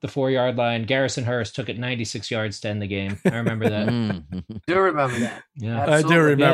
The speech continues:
Speaker 1: that was a
Speaker 4: that.
Speaker 1: big one.
Speaker 4: That's very sad that that makes your top,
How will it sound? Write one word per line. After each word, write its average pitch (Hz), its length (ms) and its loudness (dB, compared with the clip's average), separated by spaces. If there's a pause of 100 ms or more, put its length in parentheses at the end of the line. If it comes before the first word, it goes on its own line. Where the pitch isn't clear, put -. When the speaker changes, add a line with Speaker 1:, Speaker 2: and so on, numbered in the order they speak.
Speaker 1:
that 127 60 4
was 127 100 4
a 123 40 0
Speaker 4:
that. 120 40 -2
Speaker 1:
big 131 120 0
one. 117 160 -2
Speaker 4:
That's 143 280 2
very 170 260 8
sad 156 360 6
that 135 100 0
that 139 120 0
makes 139 220 0
your 131 80 -2
top, 127 380 0